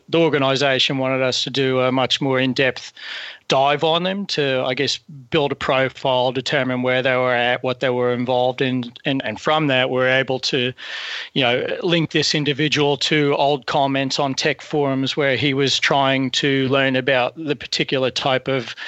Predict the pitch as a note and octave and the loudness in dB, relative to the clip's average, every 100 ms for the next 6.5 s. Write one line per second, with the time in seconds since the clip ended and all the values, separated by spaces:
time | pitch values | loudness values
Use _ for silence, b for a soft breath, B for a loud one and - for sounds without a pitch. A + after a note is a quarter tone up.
0 | B B B C3+ B2+ D3 - - - - | B B B -2 0 -2 -4 -8 -10 -10
1 | - F#3 - - D#3+ C3+ D3+ C3 C3 C3+ | -12 -6 -4 0 2 2 2 2 2 0
2 | C3+ C3 C3+ C3 D3 C3+ C#3 - - C3+ | 0 2 0 0 0 -2 -2 -4 -2 0
3 | B2+ C#3 C#3 C3+ B2+ - C#3+ C3+ D3 C#3 | 0 -2 0 -2 -4 -4 -2 0 0 0
4 | D#3 D3+ D3+ D3+ D3 D3+ D3+ D#3 D#3 D#3+ | 0 0 0 0 2 2 2 0 0 -2
5 | - - B B B - D#3 D3+ D3 - | -4 -14 B B B -2 0 2 0 0
6 | D3+ C#3+ C#3 C#3 | 0 2 2 0